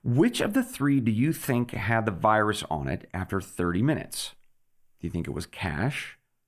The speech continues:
the coins, or those plastic debit and credit cards? The answer, coins and debit cards. Both had about ten percent of the virus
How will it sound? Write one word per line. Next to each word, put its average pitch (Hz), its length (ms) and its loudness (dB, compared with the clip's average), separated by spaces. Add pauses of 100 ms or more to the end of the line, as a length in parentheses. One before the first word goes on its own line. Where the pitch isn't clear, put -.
(180)
the - 60 -8
coins, 107 800 -2 (600)
or 92 220 0
those 95 220 -2
plastic 90 640 -8 (200)
debit 85 260 -2
and 113 100 -6
credit 143 220 -2
cards? - 420 -14 (1400)
The 104 180 4
answer, 170 540 2 (1200)
coins 175 760 0 (300)
and 147 180 0
debit 104 280 0
cards. - 540 -12 (760)
Both 160 300 2
had 139 220 4
about 104 420 2
ten 131 220 0
percent 135 380 0
of 104 80 0
the 101 40 2
virus 92 560 2